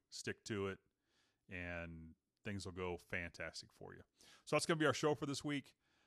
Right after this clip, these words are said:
Uh, I hope you guys are able to get out there and enjoy this weather, enjoy getting out there and, and being,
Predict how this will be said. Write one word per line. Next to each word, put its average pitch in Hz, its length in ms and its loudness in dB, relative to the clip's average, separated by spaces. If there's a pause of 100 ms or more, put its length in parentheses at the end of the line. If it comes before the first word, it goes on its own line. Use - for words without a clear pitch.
(160)
Uh, 107 340 4
I 107 100 2
hope 127 220 2
you 139 80 0
guys 131 240 4
are 123 60 2
able 117 120 0
to 110 60 -4
get 110 140 0
out 107 180 2
there 110 140 2
and 98 100 0
enjoy 107 400 2 (140)
this 101 200 -6
weather, 98 380 2
enjoy 110 380 0
getting 98 240 -6
out 92 180 -2
there 87 280 -2
and, 82 280 -10 (240)
and 85 300 -14
being, 104 440 -2